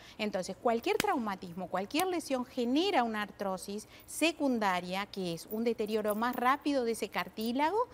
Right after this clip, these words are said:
y de ese deterioro de toda la parte de partes blandas, ligamentos, tendones,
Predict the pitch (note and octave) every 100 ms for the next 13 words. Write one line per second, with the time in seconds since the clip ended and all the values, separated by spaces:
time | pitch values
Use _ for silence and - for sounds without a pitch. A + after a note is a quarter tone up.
0 | - - - A3 A#3 B3+ A3+ G#3 G3 F#3
1 | G#3 A3+ C4+ F#4 - F3 F#3+ - A3 A3+
2 | A3 G3+ F#3 F#3+ F#3+ - G3 - F#3 -
3 | G#3+ D#4 B3 F#3 F#3 G3+ G#3+ G3+ G#3 G#3
4 | G#3+ - G3 G3 G3+ G#3+